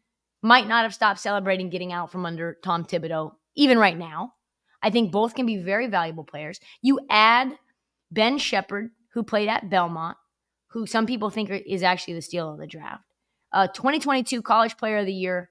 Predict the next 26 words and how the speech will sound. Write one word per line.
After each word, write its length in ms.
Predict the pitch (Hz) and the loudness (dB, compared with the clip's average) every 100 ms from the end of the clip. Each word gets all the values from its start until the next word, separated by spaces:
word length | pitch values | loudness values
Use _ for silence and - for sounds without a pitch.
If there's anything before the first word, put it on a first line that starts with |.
| - | 4
Oscar 320 | 202 202 208 | 4 4 0
Tshiebwe, 640 | 202 220 - 175 170 208 | -4 -4 -4 -4 -4 0
out 180 | 202 202 | 4 4
of 80 | 208 | 2
Kentucky. 600 | 220 202 202 185 - 208 - | -4 -2 0 -2 -4 -2 6
And 500 | 240 226 214 208 220 _ _ _ - | 6 6 2 -4 -10 _ _ _ -6
you 140 | 240 | 2
add 340 | 226 214 214 208 - _ _ 226 | 6 6 4 -2 -16 _ _ 4
Isaiah 340 | 233 208 240 | 4 6 4
Wong 360 | 240 214 208 220 | 4 6 6 4
from 240 | - 208 | -2 -2
Miami. 580 | 220 233 196 165 160 226 - _ _ _ _ - | 2 2 0 -8 -10 -14 -18 _ _ _ _ -2
And 360 | 240 233 226 | 2 4 2
you 100 | 233 | 0
add 280 | 226 220 220 | 2 4 4
Jarace 360 | 190 233 240 226 | 2 0 0 2
Walker, 380 | 269 311 208 - _ | 4 4 0 -8 _
who 140 | 277 | -2
Jarace 380 | 226 285 440 415 | 0 0 0 0
Walker 280 | 311 320 262 | 2 2 0
in 140 | 226 | -2
the 60 | 208 | -2
Summer 300 | - 277 254 | 2 2 2
League 240 | 180 170 - | -6 -12 -8
was 240 | - 220 185 | -2 -2 -2
ridiculous. 880 | 185 160 214 - - - _ _ | -8 -2 -4 -4 -12 -18 _ _